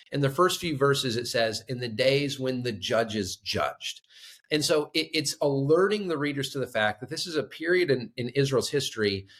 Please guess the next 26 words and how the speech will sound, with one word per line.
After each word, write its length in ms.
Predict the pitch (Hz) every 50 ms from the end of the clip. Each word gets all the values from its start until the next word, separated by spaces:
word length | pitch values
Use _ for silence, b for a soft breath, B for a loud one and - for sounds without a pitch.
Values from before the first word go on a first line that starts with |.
| B B B _
uh, 240 | 127 135 131 127 123 127 127
that, 260 | 139 135 131 131 _ -
that's 360 | 143 131 135 - - - - _ _ _
a 60 | - 143
little 240 | 147 175 202 208
bit 180 | 196 185 - -
like 180 | 147 147 139 -
the 60 | 135 104
Wild 360 | 104 120 131 139 143 143 139
Wild 380 | 139 131 131 131 127 113 110
West, 560 | 107 120 127 151 160 160 - - - - - - _
uh, 200 | 113 110 107 104
the 120 | 92 101 101
Dark 340 | 95 127 131 147 147 -
Ages, 460 | 151 147 147 139 135 147 143 135 139 - -
even 180 | 117 113 113
if 100 | 117 104
that's 220 | - 113 107 - 110
a 20 |
misnomer, 600 | 107 117 127 120 - 131 123 123 123 120 120 - -
all 220 | 139 151 170 170
kind 160 | 170 170 160 143
of 140 | 123 107 120
wrapped 360 | 131 131 143 139 139 139 -
into 260 | 139 127 120 - 123 110
one. 320 | 107 101 98 95 82 76